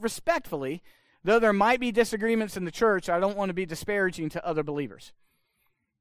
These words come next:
By definition, this is what speaking in tongues is to many Christians. It's a,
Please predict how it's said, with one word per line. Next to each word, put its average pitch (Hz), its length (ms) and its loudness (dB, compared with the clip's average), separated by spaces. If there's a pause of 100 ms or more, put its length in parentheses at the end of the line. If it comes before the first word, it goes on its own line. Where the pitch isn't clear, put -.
(540)
By 214 120 4
definition, 269 640 2
this 233 160 2
is 214 100 -6
what 214 160 2
speaking 190 380 -6
in 175 100 -2
tongues 175 320 -2
is 170 260 -2
to - 120 -8
many 180 320 -2
Christians. 131 440 -12
It's 180 200 -6
a, 156 160 2